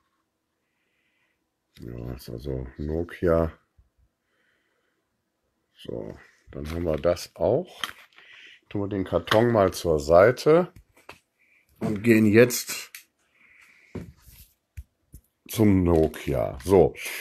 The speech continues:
also wie gesagt, ich hatte das schon mal ausgepackt und auch eingerichtet, weil halt eben, ähm, dieses, äh,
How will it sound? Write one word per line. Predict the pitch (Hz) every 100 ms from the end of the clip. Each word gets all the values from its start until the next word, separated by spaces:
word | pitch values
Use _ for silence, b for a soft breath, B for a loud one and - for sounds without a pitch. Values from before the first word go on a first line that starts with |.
| B
also | 101 117 120
wie | 127
gesagt, | 110 107 -
ich | 95
hatte | 127 151
das | 131 117
schon | 123
mal | 110 87
ausgepackt | 85 135 - 139 131 123 110
und | 78
auch | 85 -
eingerichtet, | 113 143 107 80 90 - 131 139 - B B B B B B
weil | 82 90 110 104
halt | 101 104 82
eben, | 92 104 101 98 95
ähm, | 69 90 90 90 85 - _ _ _ _ _ _ _ _ _ -
dieses, | 82 87 87 87 80 - -
äh, | 80 80 78